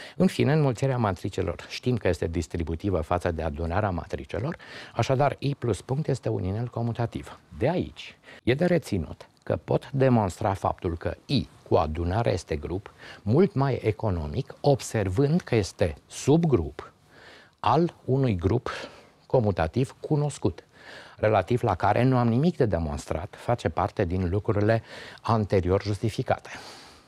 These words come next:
Acum, studiem dacă I cu adunarea și mulțirea formează o structură de corp. Deoarece aici elementul neutru este matricea I doi, inversa unei matrici există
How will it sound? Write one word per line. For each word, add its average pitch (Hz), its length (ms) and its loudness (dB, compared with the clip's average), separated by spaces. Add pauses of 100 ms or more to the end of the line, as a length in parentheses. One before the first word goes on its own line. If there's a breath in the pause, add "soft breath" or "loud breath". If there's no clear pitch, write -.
(160 loud breath)
Acum, 123 500 0 (420 loud breath)
studiem 131 420 2
dacă 143 500 0
I 110 240 -2 (200)
cu 107 100 2
adunarea 98 440 2
și - 180 -6
mulțirea 139 340 -2
formează 127 400 0
o 113 40 0
structură 104 460 -4
de 120 120 0
corp. - 340 -6 (1200 soft breath)
Deoarece 113 400 2
aici 110 160 2
elementul 104 480 4
neutru 92 280 0
este 87 200 0
matricea 87 460 -2
I 80 140 0
doi, 78 400 -6
inversa 98 500 0
unei 92 180 2
matrici 80 400 -2
există 95 600 -2